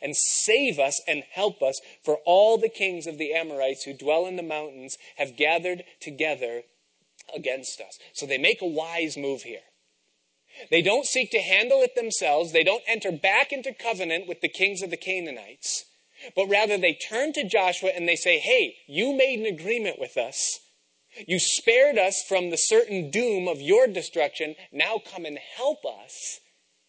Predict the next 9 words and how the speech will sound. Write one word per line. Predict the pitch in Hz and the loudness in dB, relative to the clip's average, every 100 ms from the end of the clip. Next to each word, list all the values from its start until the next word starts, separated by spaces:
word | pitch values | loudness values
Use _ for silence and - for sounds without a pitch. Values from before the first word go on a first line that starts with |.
| _ | _
in | 214 185 | -2 0
this | 180 170 | 0 -2
attack | 165 - - 240 180 - | -4 -10 -8 -6 -6 -8
that's | 151 - | -12 -10
come | 170 165 | -10 -10
upon | 151 151 147 | -10 -10 -10
us. | 104 - _ | -12 -20 _
Help | - 180 196 113 | -12 -6 -6 -6
us, | 110 | -10